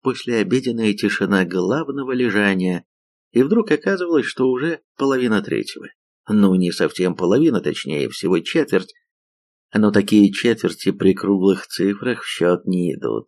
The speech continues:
Они просто поглощаются ими, как это бывает, когда временное хозяйство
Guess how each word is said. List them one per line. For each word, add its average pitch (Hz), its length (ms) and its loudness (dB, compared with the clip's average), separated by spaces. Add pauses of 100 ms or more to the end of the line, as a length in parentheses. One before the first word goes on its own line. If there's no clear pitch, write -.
(140)
Они 107 260 0
просто 196 340 -2
поглощаются 156 840 -4
ими, - 340 -12 (140)
как - 200 -2
это 82 140 -2
бывает, 156 520 -2
когда 156 480 -4 (460)
временное 90 1080 0 (200)
хозяйство 92 800 -2